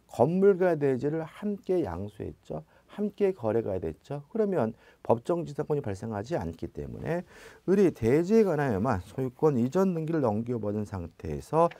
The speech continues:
병에게 대지를 매도하여 소유권을 인정하는 경우 을은 관습상의 법정 지상권을 취득한다는 지문은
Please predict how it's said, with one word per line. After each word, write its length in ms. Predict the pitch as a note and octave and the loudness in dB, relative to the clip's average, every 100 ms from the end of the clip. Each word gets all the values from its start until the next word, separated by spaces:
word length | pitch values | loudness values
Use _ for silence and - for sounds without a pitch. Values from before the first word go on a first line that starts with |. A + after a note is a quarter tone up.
| _ | _
병에게 500 | - F2+ G#2 D#2+ D#2+ - - | -6 -2 0 -2 -4 -8 -4
대지를 440 | F2 E2+ A#2+ C#3+ | -2 -2 0 0
매도하여 580 | G2+ G2 G#2 F#2 A2 B2+ | 2 0 0 0 0 0
소유권을 500 | - D#3 - D#3 C3 | -2 -4 -2 -2 -2
인정하는 440 | A#2+ D3+ C3+ A2 | -2 -2 -4 -6
경우 380 | G2+ C#2 C#2 D3 - - _ - | -8 -10 -8 -10 -14 -20 _ 2
을은 300 | D3 G2+ A#2 - | 6 6 4 -12
관습상의 680 | - G2+ A3 A#2 - G#2+ G#2+ | -6 -4 -4 -6 -8 -8 -6
법정 400 | F#2 D2+ - E2+ | -8 -12 -10 -10
지상권을 560 | D2+ D#2 - F#2 D3 D3+ - - | -8 -12 -8 -2 -2 -2 -12 -20
취득한다는 760 | - D#3 D3+ - B2 G#2+ G2 E2+ | -10 -8 -8 -10 -12 -8 -8 -8
지문은 320 | D#2 D2 B2+ | -8 -6 -4